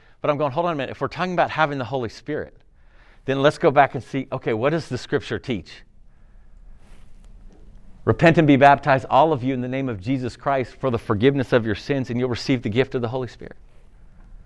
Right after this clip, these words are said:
Romans six. "Don't you know that all of us who have been baptized into Christ Jesus were baptized into his death?" You see the crucifixion?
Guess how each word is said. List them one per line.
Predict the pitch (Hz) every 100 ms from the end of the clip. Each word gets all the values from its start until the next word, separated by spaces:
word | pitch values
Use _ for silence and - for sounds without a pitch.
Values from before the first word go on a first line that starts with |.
| - - - - - - - - - - - - - - - - - - - - - -
Romans | - 120 131
six. | - - - - - - - -
"Don't | 131 147 -
you | 170
know | 139 156
that | 156
all | - 113 143
of | 143
us | 165 -
who | 151
have | 113
been | 120
baptized | 101 113 - 147 135
into | 135 123
Christ | - 123 -
Jesus | 120 127 139
were | 110
baptized | 95 113 127 135 120
into | 120 117 131
his | 110 87
death?" | 117 156 -
You |
see | - 190
the | 139
crucifixion? | - 160 - - 156 - 175